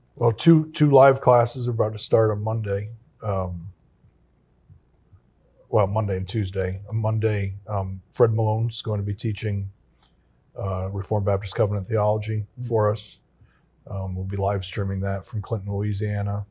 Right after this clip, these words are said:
Speaker 1: And, uh, uh, that's, yeah, Fred knows his covenant theology really well. He may not use the exact same terminology as some people 'cause he's been teaching it longer than they were alive.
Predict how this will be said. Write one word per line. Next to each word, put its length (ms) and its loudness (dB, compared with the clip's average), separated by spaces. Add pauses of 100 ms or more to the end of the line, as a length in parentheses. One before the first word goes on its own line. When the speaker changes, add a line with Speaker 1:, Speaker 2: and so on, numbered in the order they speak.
(720)
Speaker 1:
And, 380 -4
uh, 460 -4 (580)
uh, 120 -10 (120)
that's, 600 -6 (2250)
yeah, 220 4
Fred 300 2
knows 220 4
his 120 -4
covenant 360 2
theology 720 0
really 300 0 (240)
well. 480 2 (640)
He 60 -2
may 180 0
not 240 -2
use 260 -2
the 140 -6
exact 460 -6
same 240 -4
terminology 920 -2
as 240 -10
some 380 -6
people 420 -2
'cause 140 -8
he's 140 -10
been 180 -10
teaching 340 -8
it 120 -10
longer 320 -8
than 80 -10
they 120 -8
were 120 -6
alive. 460 0